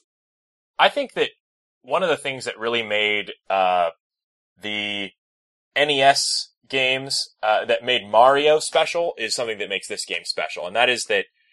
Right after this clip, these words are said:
you have this floaty feel of control, but also of weight to the character, that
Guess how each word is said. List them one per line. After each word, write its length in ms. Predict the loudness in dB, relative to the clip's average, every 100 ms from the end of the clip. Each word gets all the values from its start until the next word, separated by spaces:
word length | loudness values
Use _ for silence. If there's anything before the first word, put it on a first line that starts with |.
| _ _ _
you 140 | -8
have 280 | 4 6 6
this 300 | 0 -6 -10 _ _ -20 -18 -4
floaty 460 | 2 2 0 -6
feel 560 | -10 -10 -6 -2 -2 -2
of 120 | -6
control, 760 | -12 -16 -8 -2 2 2 0 0
but 80 | 2
also 360 | 2 2 -2
of 80 | -4 -8
weight 240 | -8 -8 -10 _
to 80 | -10
the 80 | -8
character, 600 | -6 -2 -2 -4 -6 -6 -10 _ _ _ _ _
that 240 | 2